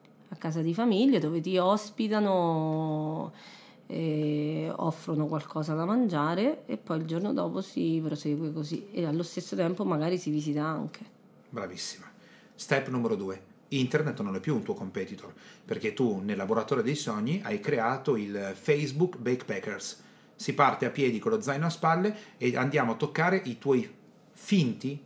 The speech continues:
Speaker 2: veri amici per Italia,
Speaker 1: Sì.
Speaker 2: dove saranno loro gli amici che tu hai su Facebook che ti ospiteranno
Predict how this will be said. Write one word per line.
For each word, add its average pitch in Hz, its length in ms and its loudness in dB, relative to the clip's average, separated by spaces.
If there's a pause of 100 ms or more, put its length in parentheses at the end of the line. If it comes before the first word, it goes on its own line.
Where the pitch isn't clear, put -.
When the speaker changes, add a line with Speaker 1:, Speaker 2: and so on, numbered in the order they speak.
Speaker 2:
veri 156 480 4
amici 135 420 2
per 117 100 2
Italia, 113 480 -2 (220)
Speaker 1:
Sì. - 160 -12
Speaker 2:
dove 147 220 6
saranno 147 420 2
loro 156 360 6
gli 113 100 0
amici 147 320 2
che 120 120 0
tu 160 100 0
hai 147 60 2
su 160 140 0
Facebook 190 360 0
che 127 100 0
ti 131 80 -2
ospiteranno 143 720 0